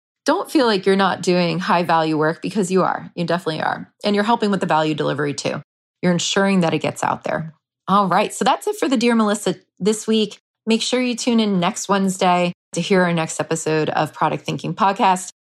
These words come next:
And again, if you have any questions for me, I do this every Wednesday, well, every other Wednesday, but <laughs> I'm always looking at your questions, always picking out the ones that we want to answer.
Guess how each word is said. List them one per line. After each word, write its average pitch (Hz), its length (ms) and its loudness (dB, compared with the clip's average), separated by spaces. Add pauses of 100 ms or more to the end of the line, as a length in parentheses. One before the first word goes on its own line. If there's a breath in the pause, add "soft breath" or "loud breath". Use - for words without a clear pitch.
(120)
And 277 80 4
again, 370 180 2
if - 160 -4
you 277 120 4
have 294 80 0
any 262 120 4
questions 185 380 -2
for 175 80 -4
me, 165 180 -2
I 175 140 0
do 175 120 0
this 165 200 -2
every 160 240 -2
Wednesday, 160 400 -4 (100)
well, 151 180 -2
every 165 220 0
other 165 160 -2
Wednesday, 156 420 -2 (320)
but 208 280 0
<laughs> - 40 -4
I'm 247 220 4
always 226 260 4
looking 214 220 0
at 196 140 0
your 165 80 -2
questions, 180 420 -2
always 170 240 2
picking 185 300 -2
out 165 320 0
the 165 80 0
ones 165 260 0
that 160 260 0
we 165 120 2
want 160 160 0
to - 60 -6
answer. 165 460 -2